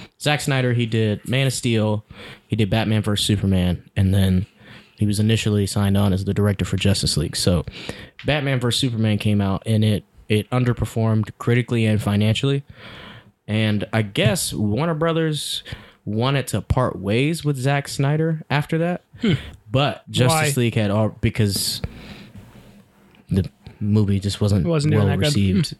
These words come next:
Speaker 2: Hmm.
Speaker 1: and, um, <clears throat> they, they basically didn't have faith in him anymore to finish Justice League. But the movie had already, it was well into production,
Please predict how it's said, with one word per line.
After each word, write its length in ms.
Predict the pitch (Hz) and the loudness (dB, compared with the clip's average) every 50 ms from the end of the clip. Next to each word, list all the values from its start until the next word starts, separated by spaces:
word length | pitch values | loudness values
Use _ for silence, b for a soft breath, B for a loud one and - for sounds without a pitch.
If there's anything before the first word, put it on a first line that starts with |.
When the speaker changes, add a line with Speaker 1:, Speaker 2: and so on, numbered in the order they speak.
| _ _ | _ _
Speaker 2:
Hmm. 60 | - 113 | -4 0
Speaker 1:
and, 240 | 113 110 107 110 | 2 2 4 4
um, 360 | 107 104 101 101 92 92 - - - _ _ - - | 4 4 4 2 2 0 -2 -6 -14 _ _ -8 -4
<clears throat> 1040 | - - - - - - - - - - - - - - - - - - _ _ - | -2 0 0 0 -2 -2 -4 -6 -6 -6 -6 -8 -10 -10 -10 -14 -18 -20 _ _ -8
they, 140 | 139 160 | -6 -6
they 140 | 160 - 170 | -4 -4 -2
basically 300 | 156 160 151 131 143 135 | 0 0 0 0 0 0
didn't 140 | 123 120 120 | 2 2 2
have 120 | 113 104 - | 2 0 0
faith 220 | - 107 104 - | 0 0 0 2
in 60 | 101 | 2
him 100 | 104 104 | 2 2
anymore 300 | 104 104 101 104 101 101 | 2 2 2 2 2 2
to 120 | 98 - 98 | 0 -2 -2
finish 300 | - 107 107 98 - - _ _ - | 0 2 2 2 0 -4 _ _ -6
Justice 400 | - 104 107 104 - - 92 - | 0 2 2 2 2 0 -2 0
League. 240 | 92 90 82 - - B B B B B B B _ _ 110 | 0 0 0 0 -4 B B B B B B B _ _ -2
But 380 | 139 143 139 110 90 - - B B B B B B B B B B B B B B B B B _ _ _ _ - - _ | 0 0 0 0 -2 -6 -14 B B B B B B B B B B B B B B B B B _ _ _ _ -20 -20 _
the 180 | - 113 117 107 | -4 -2 0 0
movie 460 | 110 110 117 131 135 135 127 117 110 107 | 2 2 2 0 0 0 0 0 2 0
had 160 | 110 101 - _ | 0 -2 -2 _
already, 520 | - 113 113 113 113 117 110 107 104 95 87 - | -2 0 0 2 2 2 2 2 0 0 0 0
it 100 | 117 120 | 0 2
was 200 | 113 104 - 110 | 2 0 -2 -2
well 300 | 107 113 117 117 120 120 | -2 0 0 2 2 0
into 180 | 110 - 113 104 | 0 -2 -4 -2
production, 560 | - 107 101 107 110 - - - 135 135 | -2 0 0 2 0 0 2 2 2 2